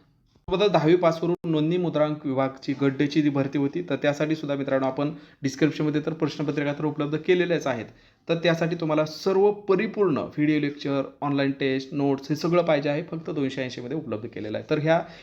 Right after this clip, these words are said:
क्वालिटी कंटेंटचा अगदी कमी फीमध्ये जे सध्या ऑफरमध्ये सुरू आहे, तर त्याचा तुम्ही नक्की लाभ घ्या. आणि तुम्हाला वाटतं की मला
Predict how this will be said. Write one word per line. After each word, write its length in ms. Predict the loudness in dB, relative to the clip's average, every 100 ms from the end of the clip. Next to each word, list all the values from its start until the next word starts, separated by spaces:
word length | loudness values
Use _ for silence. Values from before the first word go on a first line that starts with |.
| -6
क्वालिटी 320 | 2 4 4 0
कंटेंटचा 540 | -2 -2 -6 -8 -10 -8
अगदी 220 | -4 -4
कमी 300 | -2 0 0
फीमध्ये 360 | 0 0 0 -2
जे 160 | -4
सध्या 240 | -6 -4 -2
ऑफरमध्ये 440 | -2 -2 -2 -4
सुरू 200 | -2 -2
आहे, 180 | 0 -2
तर 120 | -4
त्याचा 240 | -4 -4
तुम्ही 200 | -4 -4
नक्की 220 | -4 -2 2
लाभ 180 | 2
घ्या. 120 | 0 -4 -8 _ _ -6
आणि 100 | 0
तुम्हाला 220 | 4 6
वाटतं 220 | 4 2
की 60 | 0
मला 360 | 2 4 2